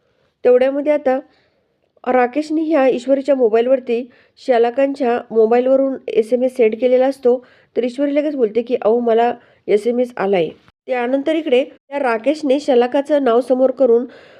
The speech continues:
"मी काही दिवसांसाठी ईश्वरीजी गावाला चाललेले आहे, इथे अजिबात रेंज नाहीये," असं पण इकडे ह्या राकेशने शलाकाच्या नावाखालून हा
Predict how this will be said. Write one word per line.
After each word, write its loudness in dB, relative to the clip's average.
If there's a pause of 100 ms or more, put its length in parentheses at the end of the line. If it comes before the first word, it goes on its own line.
(140)
"मी 0
काही 0
दिवसांसाठी -2
ईश्वरीजी -2
गावाला 0
चाललेले 0
आहे, 2 (640)
इथे 0 (200)
अजिबात 0 (380)
रेंज 0
नाहीये," 2
असं -2
पण 0
इकडे -2
ह्या -2 (520)
राकेशने -2
शलाकाच्या 0
नावाखालून 0
हा -4